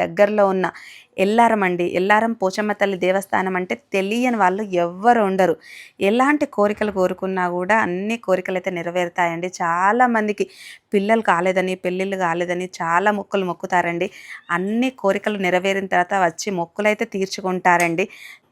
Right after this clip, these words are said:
మా మామయ్య వాళ్ళ కొడుకుకు సంబంధం సెట్ అయిందండి. పెళ్ళికి ముందు పోషమ్మని చేస్తారు కదా,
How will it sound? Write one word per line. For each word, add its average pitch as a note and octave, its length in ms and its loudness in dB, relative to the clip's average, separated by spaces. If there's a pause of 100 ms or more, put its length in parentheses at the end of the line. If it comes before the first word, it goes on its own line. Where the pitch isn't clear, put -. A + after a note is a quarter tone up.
(260)
మా G#3+ 140 0
మామయ్య G#3 300 0
వాళ్ళ A#3 120 0
కొడుకుకు G#3+ 480 -4
సంబంధం F#3+ 420 -4
సెట్ F3 240 -8
అయిందండి. E3+ 400 -4
పెళ్ళికి G#3+ 340 -4
ముందు A3 240 -4
పోషమ్మని F#3 440 -6
చేస్తారు E3+ 400 -4
కదా, E3+ 160 -4